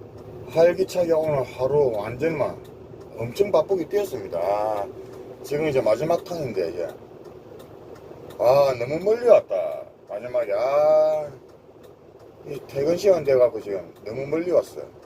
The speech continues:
저 사직동까지 가, 가야 되는데, 아, 지금 사직동 앞에 지금 개헌 현장인데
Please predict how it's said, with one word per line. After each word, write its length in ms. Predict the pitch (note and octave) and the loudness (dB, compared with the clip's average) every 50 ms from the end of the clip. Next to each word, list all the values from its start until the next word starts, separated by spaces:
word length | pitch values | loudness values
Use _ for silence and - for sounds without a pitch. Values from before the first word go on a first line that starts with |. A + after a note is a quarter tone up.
| - - - - - - - - - - - - - - - - - - - - - - - - - - - - - - - - - - - | -20 -20 -20 -20 -20 -20 -20 -20 -20 -20 -20 -20 -20 -20 -20 -20 -20 -20 -20 -18 -18 -18 -18 -18 -20 -20 -20 -20 -20 -20 -20 -20 -20 -16 -8
저 360 | - F#2+ G2 G#2 A2 A#2+ B2+ C3 | -2 0 2 4 4 4 4 4
사직동까지 760 | - - G#3+ G3+ G3+ - - B2+ A#2+ - A2 G2+ B2 B2+ - | 2 0 -4 -4 -4 -4 -4 -4 -2 0 -2 -2 -2 -4 -6
가, 180 | - F#2+ G2+ - - - - - - - - - - | -6 -6 -6 -8 -10 -16 -20 -20 -20 -20 -20 -16 -8
가야 260 | - A2 A2+ A2+ A2+ | -4 0 2 2 2
되는데, 380 | G2+ G2+ F2+ E2+ E2 E2 D#2 D#2+ | 0 -2 -4 -6 -6 -8 -6 -4
아, 640 | E2 F2+ G2 G#2 G#2 G#2 G#2 G2+ G#2 G2+ G2 F#2+ F#2 | -2 0 2 2 2 4 4 4 4 2 2 0 -2
지금 260 | - C3+ C3+ C3 A#2+ A2 | -4 -8 -8 -8 -10 -10
사직동 420 | - - E3+ E3 D3+ - C3+ - B2+ | -10 -8 -8 -8 -6 -4 -4 -2 -2
앞에 240 | - - - A2+ G2+ | -2 -4 -4 -8 -6
지금 280 | G2 G2 F#2+ F#2 - - - - - - - - - | -4 -4 -4 -4 -6 -8 -16 -20 -20 -20 -20 -16 -10
개헌 280 | G2+ G#2 A#2 C#3+ D3 | -6 -4 -4 -4 -4
현장인데 720 | C#3+ C3 A#2 B2 C#3+ D3 D3+ D3+ D3+ C3+ A#2 G2 E2+ D#2 | -4 -4 2 4 4 4 4 0 -4 -2 0 0 0 -2